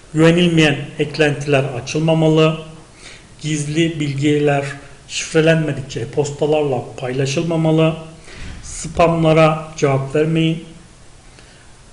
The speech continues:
E-posta adresleri, bir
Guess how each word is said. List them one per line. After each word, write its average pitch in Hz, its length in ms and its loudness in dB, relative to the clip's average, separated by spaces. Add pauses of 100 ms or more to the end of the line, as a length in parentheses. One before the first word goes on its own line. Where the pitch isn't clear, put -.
(1500)
E-posta 175 420 0
adresleri, 143 800 0 (600)
bir 160 140 -6